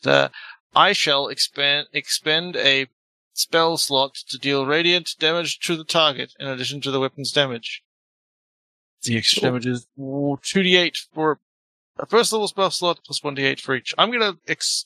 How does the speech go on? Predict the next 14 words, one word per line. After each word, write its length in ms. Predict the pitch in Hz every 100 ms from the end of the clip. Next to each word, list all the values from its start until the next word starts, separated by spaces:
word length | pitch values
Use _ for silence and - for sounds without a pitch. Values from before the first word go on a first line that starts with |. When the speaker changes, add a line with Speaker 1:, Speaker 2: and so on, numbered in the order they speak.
| -
Speaker 1:
I'm 200 | 196 220
going 160 | 180
to 60 | 127
expend 280 | 127 143 131
a 80 | 127
second 400 | - 208 151 123
level 260 | 110 104 92
spell 260 | - -
slot 300 | - - 50
for 180 | - -
the 160 | - - _ _ _ _ _ _ _
sake 200 | - - 147
of 180 | 180
it. 320 | 151 - -